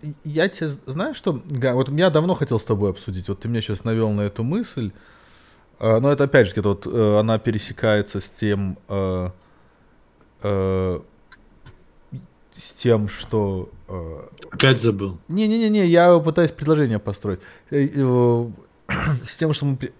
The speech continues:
Speaker 1: <clears throat> обсуждали, что мы такие белорусы, что оторваны ломоть, да? И, опять же, это чисто, может, моя такая фигня, и, может быть, я так проецирую,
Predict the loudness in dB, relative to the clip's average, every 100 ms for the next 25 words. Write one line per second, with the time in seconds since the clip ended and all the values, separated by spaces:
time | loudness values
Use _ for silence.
0 | -12 -8 -10 -12 -20 -20 -20 -20 -20 -14
1 | -12 -12 -16 -16 -10 -4 0 4 4 4
2 | -2 -4 -2 -2 -4 -2 0 2 0 -4
3 | -6 -10 -6 -4 -2 -4 -6 -8 -10 -2
4 | 0 0 0 0 -2 -4 -8 -10 -10 -10
5 | -12 -20 -20 -20 -20 -20 -20 _ _ -6
6 | -2 0 0 -2 _ _ _ _ _ _
7 | _ _ _ _ _ _ -8 0 0 2
8 | 0 0 0 -2 -2 0 2 2 2 4
9 | 4 2 -6 -8 -8 -8 -8 -4 -4 -2
10 | -4 -4 0 0 -2 -6 -4 -2 -4 -2
11 | 0 0 -2 -6 -12